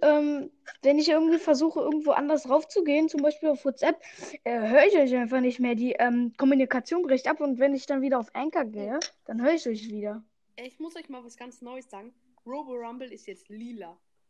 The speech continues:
Speaker 1: Ich weiß, ich hab's grad, ich, ich bin grad drin.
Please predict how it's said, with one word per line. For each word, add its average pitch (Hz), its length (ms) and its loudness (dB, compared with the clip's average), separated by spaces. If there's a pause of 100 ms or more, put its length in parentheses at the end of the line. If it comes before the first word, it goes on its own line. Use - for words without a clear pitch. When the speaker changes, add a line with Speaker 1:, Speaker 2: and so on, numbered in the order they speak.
(100)
Speaker 1:
Ich 247 200 0
weiß, 453 380 4
ich 370 160 0
hab's - 240 -2
grad, 330 240 -2
ich, - 180 -8
ich - 280 -8
bin 339 260 0
grad 285 400 -4
drin. 311 420 2